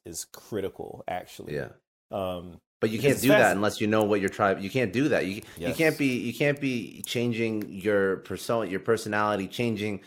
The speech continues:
Speaker 2: your beliefs. Well, not changing your belief, changing what you think you should, you know, put out and imprint onto the world all the time and expect to find people that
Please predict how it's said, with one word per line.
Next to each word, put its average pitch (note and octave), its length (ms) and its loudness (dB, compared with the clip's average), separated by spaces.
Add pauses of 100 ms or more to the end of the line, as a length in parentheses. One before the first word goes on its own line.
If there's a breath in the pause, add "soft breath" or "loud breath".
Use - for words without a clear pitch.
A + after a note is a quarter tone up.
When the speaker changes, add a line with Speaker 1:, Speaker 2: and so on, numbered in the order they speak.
(200 loud breath)
Speaker 2:
your G#2 120 -2
beliefs. G2+ 500 -2
Well, F#2 140 -2
not F#2 180 0
changing F2+ 220 -2
your F2 80 -2
belief, E2+ 220 -6
changing F#2+ 400 -2
what F2 140 0
you E2 120 -8
think G2+ 340 -6 (460)
you F#2 180 -4
should, F2 520 -2
you F2+ 120 -2
know, E2+ 180 0 (140)
put G#2 180 2
out G2 180 4
and F2+ 140 -2
imprint G2 420 -2 (200)
onto G2+ 260 0
the F2+ 120 2
world F2+ 500 4
all G2 140 6
the F2+ 100 0
time G#2 420 0 (260 loud breath)
and F#2+ 120 0
expect G2+ 380 0
to - 40 -12
find F#2+ 540 -2 (260)
people F#2 600 -2 (100)
that E2+ 460 0